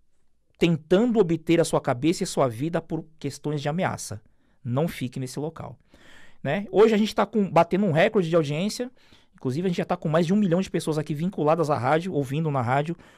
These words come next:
dentro do carro, dentro dos lares. Obrigado pela audiência expressiva.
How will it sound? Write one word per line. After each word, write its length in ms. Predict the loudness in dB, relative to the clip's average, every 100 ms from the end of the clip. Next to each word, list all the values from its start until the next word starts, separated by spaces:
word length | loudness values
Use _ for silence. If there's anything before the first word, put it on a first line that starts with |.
| -10
dentro 300 | -6 -4 -6
do 80 | -6
carro, 480 | -2 2 2 2 -6 -18 -12
dentro 320 | -4 -4 -4
dos 180 | -6 -2
lares. 440 | 0 0 0 -2
Obrigado 400 | -4 0 0 0
pela 160 | 0 0
audiência 280 | -2 -4 -10
expressiva. 600 | -10 -10 -8 -8 -8